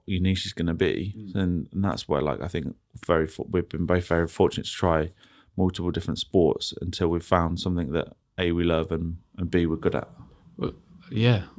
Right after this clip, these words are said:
Speaker 2: But even within athletics, two of the best sprinters in the world are Daphne Shippers, who some would say is a world record holder in the two hundred. Controversial, but, um, she was a multi-eventer, uh,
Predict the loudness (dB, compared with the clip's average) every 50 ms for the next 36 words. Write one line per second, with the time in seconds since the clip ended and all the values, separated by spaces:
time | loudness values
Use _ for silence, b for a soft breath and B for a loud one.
0 | -20 -20 _ -6 2 6 8 10 10 12 12 12 10 10 8 4 6 6 6 6
1 | 6 6 6 6 6 6 4 2 2 0 -4 -12 -12 -14 -16 -20 _ b b b
2 | b b b b b b b b _ _ _ _ _ -2 6 12 12 12 12 12
3 | 10 6 6 8 8 6 6 6 2 -2 -4 -4 -4 -6 -10 -12 -18 -20 _ _
4 | _ _ -20 -16 -10 -8 -6 2 8 8 10 10 8 6 4 4 4 4 6 6
5 | 8 8 8 8 8 6 4 2 0 -4 -10 -16 _ _ _ _ _ _ _ _
6 | _ -8 -8 -8 -6 0 2 2 4 4 4 4 6 4 4 6 6 6 6 4
7 | 0 -10 -14 -16 -16 -18 _ _ _ _ _ _ _ _ _ _ _ _ -20 -16
8 | -8 0 4 4 4 6 8 8 10 10 10 8 6 6 8 8 8 6 6 4
9 | 4 4 6 6 4 2 2 2 2 2 2 2 2 2 0 0 0 0 0 2
10 | 2 0 -2 -2 -4 -10 -12 B B B B B B B -4 0 0 0 2 4
11 | 6 6 6 6 6 4 4 4 2 0 0 -2 -10 B B B B B B B
12 | B B B B B 4 6 8 8 10 10 8 8 6 2 -2 -6 -14 -14 -8
13 | -2 2 6 6 6 8 8 8 8 6 6 4 4 6 4 4 4 2 2 2
14 | 4 4 4 2 0